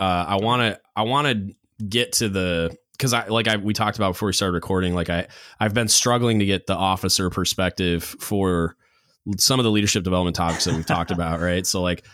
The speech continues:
Speaker 2: Yeah.
Speaker 1: I'm curious first, just for context for everyone else, because, like, I, I'm not familiar with how the aviation community works at all.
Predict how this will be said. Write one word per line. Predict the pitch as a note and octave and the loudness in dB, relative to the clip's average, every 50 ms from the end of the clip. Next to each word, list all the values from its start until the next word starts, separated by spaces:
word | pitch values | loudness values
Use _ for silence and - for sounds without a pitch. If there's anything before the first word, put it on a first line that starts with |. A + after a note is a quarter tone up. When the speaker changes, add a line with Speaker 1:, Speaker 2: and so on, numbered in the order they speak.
| - - - | -18 -12 -10
Speaker 2:
Yeah. | A2+ A2 A2+ | -4 -2 -2
Speaker 1:
I'm | A2+ A2 A2 | -2 -2 -4
curious | - - E3+ F#3 F#3 D#3+ C#3 B2 A2+ - - | -2 0 2 2 4 4 2 2 2 2 0
first, | - D#3+ D#3 D3 B2+ A2+ A2 - - - - - - - - | 2 2 2 2 2 2 2 2 2 2 0 0 -2 -2 -2
just | A2 B2 C3 A#2+ - - | -2 0 2 2 0 0
for | - A#2+ A2 G#2 G#2 G2 F2+ - | 0 0 2 2 2 0 -2 -2
context | - - A#2+ A#2 A#2+ A#2+ A2+ B2 A2 G2 - | -2 0 0 2 2 2 0 0 -2 -2 0
for | - A2 | 0 0
everyone | G#2+ G#2 G2 F#2+ F#2+ | 0 2 2 2 2
else, | G2 G2+ G2+ F#2+ - | 2 2 2 2 0
because, | - G2 F#2+ F#2+ F2+ | -2 -2 -4 -4 -2
like, | G2 F#2 F2 F2+ | -2 -2 0 0
I, | G2 G#2+ A2 - _ _ _ _ _ _ - | 0 0 0 -2 _ _ _ _ _ _ -2
I'm | B2+ C#3+ C3 | 0 0 2
not | A2 F#2+ F2 | 0 0 -2
familiar | - G2+ G2 F#2+ F#2+ F#2 F#2 F#2 F2+ | -2 -2 0 2 2 2 2 2 0
with | F2 - | 0 0
how | G#2+ G2 | 0 0
the | F2+ F#2 F#2 F2+ | 0 0 0 0
aviation | F2+ F2 F2 F2+ F2+ F2+ F2+ - F#2+ F2 | 0 0 -2 -2 -2 -2 -2 -2 -4 -4
community | - F#2+ F#2 F2+ F2 F2 E2+ | -4 -2 -2 0 0 0 -2
works | E2+ E2+ E2+ E2 - - F2 | -2 -2 -2 -2 -4 -4 -4
at | F2+ F2 | -4 -2
all. | F2 F2 E2+ E2+ E2 E2 - - | -2 0 0 0 -2 -2 -4 -6